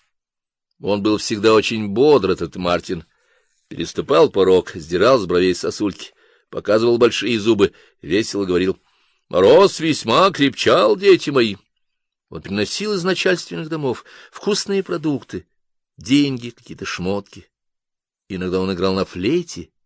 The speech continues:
сидел перед морозным окном и выводил какую-нибудь тихую старомодную мелодию.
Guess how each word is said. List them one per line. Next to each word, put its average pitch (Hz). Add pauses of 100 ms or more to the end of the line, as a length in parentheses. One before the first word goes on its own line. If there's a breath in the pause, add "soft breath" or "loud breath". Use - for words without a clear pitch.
(640 loud breath)
сидел 156
перед 117
морозным 104
окном 101 (180 loud breath)
и 156
выводил 131
какую-нибудь 101
тихую 196
старомодную 92
мелодию. 85